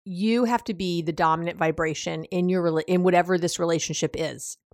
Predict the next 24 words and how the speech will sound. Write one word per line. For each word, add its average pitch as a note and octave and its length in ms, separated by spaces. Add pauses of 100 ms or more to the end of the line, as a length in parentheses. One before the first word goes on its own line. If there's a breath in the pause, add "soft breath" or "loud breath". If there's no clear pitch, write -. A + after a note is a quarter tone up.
You, A3+ 760
it F3 100
has - 440
to A#3+ 120
be E3 420 (360 soft breath)
that E3+ 120
you G#3 600 (180)
are F3+ 100
fully F3+ 500
aligned D#3+ 580 (100)
with D#3 180
you, D3 380 (340 loud breath)
and F#3+ 120
you're F#3+ 80
gonna G#3+ 180
have C4 180
to C4+ 80
work C#4 240
on F3 160
this. C#3 340
Now, F3 280
if - 260
it's F#3 280 (280)
obviously G3 560